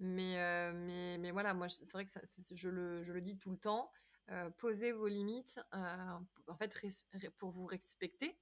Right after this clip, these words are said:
vous et heu et prendre ses responsabilités aussi d'une certaine manière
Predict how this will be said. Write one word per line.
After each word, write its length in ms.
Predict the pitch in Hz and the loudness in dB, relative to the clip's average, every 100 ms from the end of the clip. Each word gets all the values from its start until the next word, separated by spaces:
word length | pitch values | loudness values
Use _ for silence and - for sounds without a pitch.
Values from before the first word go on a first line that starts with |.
| - | -8
vous 260 | 196 320 - _ _ _ _ 190 | -2 -2 -4 _ _ _ _ -4
et 160 | 185 180 | 0 2
heu 600 | 175 170 170 175 170 170 - | 2 2 2 2 2 0 -2
et 100 | 185 | -6
prendre 240 | - 220 208 | -2 -2 -2
ses 120 | 208 | -2
responsabilités 800 | 185 - 190 185 175 175 165 208 | -2 -2 -4 -2 -2 -4 -2 0
aussi 200 | 180 208 | -2 -4
d'une 140 | 202 | -2
certaine 300 | 185 175 180 | -2 -2 -2
manière 320 | 170 180 254 | 0 2 2